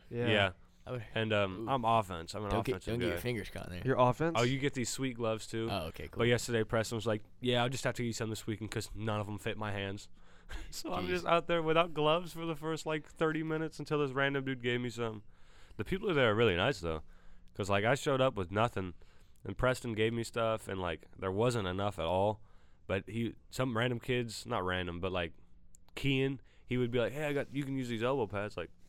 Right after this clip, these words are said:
Speaker 2: "Sweet, <laughs> dude." And, like, "Thanks."
Speaker 3: Thanks.
Speaker 2: <laughs>
Speaker 1: Preston's doing a good job.
Speaker 2: Yeah.
Speaker 1: He got all that gear
Speaker 2: Yeah.
Speaker 1: for free,
Speaker 2: And
Speaker 1: basically.
Speaker 2: we have to, like, yeah, but it might not be free as long as we hit, like, this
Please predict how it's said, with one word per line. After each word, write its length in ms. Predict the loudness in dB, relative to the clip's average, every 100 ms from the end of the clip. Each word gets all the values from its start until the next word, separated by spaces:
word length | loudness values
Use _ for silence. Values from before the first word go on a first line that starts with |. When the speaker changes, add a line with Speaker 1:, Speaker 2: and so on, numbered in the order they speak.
| -20 -18 -10
Speaker 2:
"Sweet, 340 | -2 0 0
<laughs> 100 | 2
dude." 220 | 4 4
And, 100 | 2
like, 220 | -2 -2
"Thanks." 380 | -2 0 0 -2
Speaker 3:
Thanks. 300 | -6 -6 -6 -10 -8 -4 0
Speaker 2:
<laughs> 320 | 0 -2 0
Speaker 1:
Preston's 400 | 4 4 2 -2
doing 200 | 2 4
a 40 | 4
good 140 | 4
job. 300 | 6 4 2 -4 -18 -20 -8
Speaker 2:
Yeah. 260 | 2 4 4 0 -8
Speaker 1:
He 100 | -4
got 280 | 4 6 6
all 200 | 4 2
that 240 | 2 0 0
gear 360 | -2 -2 -4 -10 -18 -8
Speaker 2:
Yeah. 300 | -2 2 2
Speaker 1:
for 60 | 0
free, 220 | -2 0
Speaker 2:
And 80 | 0
Speaker 1:
basically. 260 | 0 0 0
Speaker 2:
we 40 |
have 120 | 0 0
to, 100 | 0
like, 340 | 0 -2 -8 -12 -12 -10 -2
yeah, 140 | 0
but 120 | 2 2
it 60 |
might 180 | 4 2
not 240 | 2 0 0
be 140 | 0
free 380 | 2 6 8 8
as 140 | 6
long 180 | 8 10
as 80 | 10
we 100 | 8
hit, 140 | 4
like, 180 | 2 2
this 380 | 0 -2 -4 -6